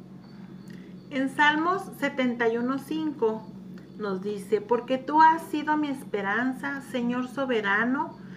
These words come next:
mi confianza desde mi juventud". Uno de los mayores dones que Dios dio a sus hijos fue el don de la esperanza. Durante las pruebas más duras de la vida,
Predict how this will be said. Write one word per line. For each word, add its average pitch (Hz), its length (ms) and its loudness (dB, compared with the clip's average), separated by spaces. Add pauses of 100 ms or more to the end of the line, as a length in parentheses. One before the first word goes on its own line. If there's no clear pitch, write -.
(260)
mi 247 200 4
confianza 269 1120 0
desde 220 440 4
mi 196 140 -4
juventud". 185 840 -2 (840)
Uno 311 260 2
de 349 100 4
los 311 140 -2
mayores 240 540 2
dones 247 460 0 (180)
que 233 160 4
Dios 240 520 2 (260)
dio 247 260 2
a 294 100 2
sus 240 300 -8
hijos 233 460 -2 (440)
fue 285 140 2
el 277 80 0
don 277 180 0
de 285 100 0
la 285 100 0
esperanza. 240 720 -2 (500)
Durante 269 460 2
las 262 200 0
pruebas 330 380 2
más 330 260 2
duras 330 360 0
de 294 80 -2
la 233 180 0
vida, 254 420 0